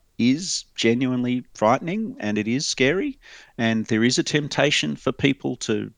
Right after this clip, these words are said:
panic buy and to sort of, you know, draw up the drawbridge and, and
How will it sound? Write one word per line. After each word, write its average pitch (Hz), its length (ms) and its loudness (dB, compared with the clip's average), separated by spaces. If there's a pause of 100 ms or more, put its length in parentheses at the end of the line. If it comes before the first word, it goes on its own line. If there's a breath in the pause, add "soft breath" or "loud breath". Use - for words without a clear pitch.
(120)
panic 127 380 0
buy 131 500 4
and 98 380 -4
to 98 360 -4 (400 loud breath)
sort 113 220 -2
of, 101 320 0
you 104 80 -2
know, 104 320 -2
draw 113 220 4
up - 80 -6
the 120 80 -6
drawbridge 113 640 0
and, 95 400 -6
and 95 360 -4